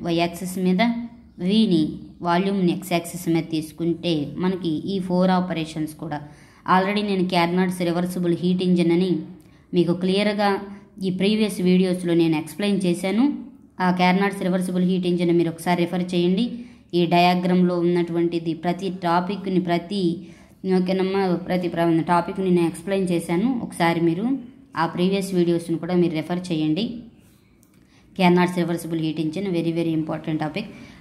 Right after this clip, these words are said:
టీఎస్ diagram కూడా యూ-, ఓకేనా, ఉపయోగమేను. ఈ Carnot cycle కూడా దానిలో ఉంటుంది క్లియర్గా. ఓకే, ఈ four operations ఈ విధంగా T two to T one అని మనం రాసుకున్నాం కదా. ఇవన్నీ కూడా పీవీ డయాగ్రామ్లో చూపించబడి అని చెప్తున్నారు. అంటే ఈ four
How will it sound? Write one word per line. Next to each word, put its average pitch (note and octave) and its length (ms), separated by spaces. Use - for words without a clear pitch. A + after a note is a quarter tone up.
టీఎస్ F3+ 320
diagram F3 440
కూడా F3 180
యూ-, E3+ 100
ఓకేనా, F3+ 260
ఉపయోగమేను. E3 500
ఈ - 20
Carnot E3 460
cycle D#3+ 340
కూడా E3+ 140
దానిలో D#3+ 240
ఉంటుంది D#3 340
క్లియర్గా. D#3 340
ఓకే, G3+ 140
ఈ - 20
four G3 240
operations F3 560
ఈ - 80
విధంగా F3 300
T F3 60
two F#3 140
to A3+ 160
T F3 160
one F3 180
అని G3+ 120
మనం F3 160
రాసుకున్నాం E3 500
కదా. A3 140
ఇవన్నీ F#3 340
కూడా F3 220
పీవీ F#3 240
డయాగ్రామ్లో E3+ 480
చూపించబడి E3 640
అని E3+ 160
చెప్తున్నారు. D#3 460
అంటే D#3+ 180
ఈ - 100
four F3+ 180